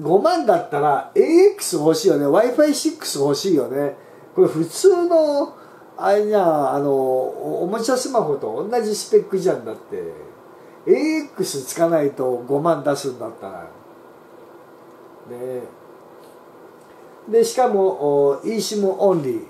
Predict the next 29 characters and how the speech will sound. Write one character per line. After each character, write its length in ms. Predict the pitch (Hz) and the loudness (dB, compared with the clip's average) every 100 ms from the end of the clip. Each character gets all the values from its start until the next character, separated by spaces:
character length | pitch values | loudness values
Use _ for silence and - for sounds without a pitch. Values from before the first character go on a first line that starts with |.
| 123 | -8
ー 20 | |
ね。 240 | 156 151 - - - | -6 -6 -10 -20 -10
物 260 | 147 151 226 | -6 -4 -2
理 100 | 220 | -2
シ 140 | 226 | -2
ム 180 | 196 151 | -4 -2
を 320 | 131 110 101 - - - | -4 -4 -10 -16 -20 -20
挿 200 | - 170 | -6 -4
し 160 | 156 - | -4 -4
て、 380 | 143 120 113 131 135 | -4 -4 -8 -10 4
リ 120 | 202 | 4
ア 40 | |
ル 100 | 214 | 6
シ 140 | 202 220 | 2 -2
ム 100 | 180 | -4
で 100 | 120 113 | -6 -10
使 160 | 135 | -10
う 60 | 123 | -8
こ 100 | 131 | -6
と 80 | 110 | -8
が 120 | 104 | -8
で 140 | 113 | -8
き 80 | 143 | -6
な 100 | 165 | -6
い 100 | - | -8
の。 200 | 87 85 - - - - - - - - - - | -12 -16 -18 -20 -20 -20 -20 -20 -20 -20 -20 -16
え 1300 | - - - - 127 131 143 151 165 175 175 180 185 | -10 -6 -4 -2 -2 0 2 2 0 0 -2 -2 -2
え。 0 | |
ね。 60 | 196 | -4